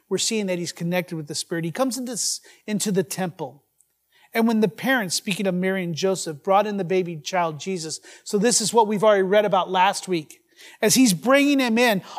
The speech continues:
all of a sudden we see, to do to him according to the custom law, we see that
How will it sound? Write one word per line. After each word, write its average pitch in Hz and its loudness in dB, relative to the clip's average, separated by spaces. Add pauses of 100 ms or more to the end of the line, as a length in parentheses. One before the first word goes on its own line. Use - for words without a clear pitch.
all 262 6
of 277 2
a 214 2
sudden 262 4
we 220 2
see, 254 4
to 208 2
do 233 6
to 247 4
him 233 4
according 233 2
to 220 0
the 190 0
custom 202 -2
law, 196 4 (220)
we 220 0
see 262 2
that 226 2